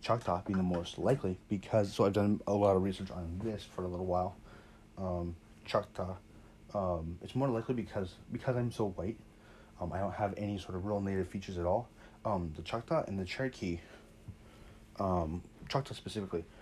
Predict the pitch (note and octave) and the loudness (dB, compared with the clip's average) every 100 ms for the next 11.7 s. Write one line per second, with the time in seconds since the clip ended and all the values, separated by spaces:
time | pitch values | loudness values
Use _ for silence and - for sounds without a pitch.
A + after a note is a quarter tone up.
0 | - - G#2 F#2+ F#2 F2 F2+ - - - | -16 -2 2 4 4 2 -4 -12 -16 -2
1 | G#2+ F#2+ E2 - - - - G2 F#2+ F2+ | 0 0 -4 -10 -20 -20 -8 -2 0 -2
2 | E2+ E2 - - - - - - F#2+ F#2+ | -4 -10 -16 -20 -20 -20 -20 -12 -4 0
3 | F2+ F2 F2 E2 F2 F#2 F#2+ F#2 F#2+ F#2 | 2 2 0 -2 -4 0 2 2 2 -2
4 | - - - - - - - - G2+ F#2+ | -10 -20 -20 -20 -20 -20 -20 -8 -2 0
5 | F#2 F#2 F#2 - - - - - - - | 0 -2 -4 -14 -20 -20 -20 -16 -8 -8
6 | - - - - - - - A2 G#2 A#2 | -8 -10 -16 -18 -20 -16 -8 -8 -6 -4
7 | A2+ G#2+ G2+ G2 - - - - - - | -2 -2 -6 -8 -14 -20 -20 -20 -20 -20
8 | - - G#2+ G#2+ G#2+ G#2+ G#2+ - - - | -16 -8 -6 -4 -2 -2 -4 -6 -12 -20
9 | - - - G#2 A2 - A#2 G#2 F2+ G#2+ | -20 -20 -10 -8 -6 -2 -2 -2 -4 -6
10 | G#2 G#2+ G2+ G#2 G#2 G#2 - F2+ F2 F2 | -6 -6 -4 0 2 2 2 0 0 -2
11 | G2 G#2 A2 - A2+ G2+ | -2 -2 -6 -2 0 0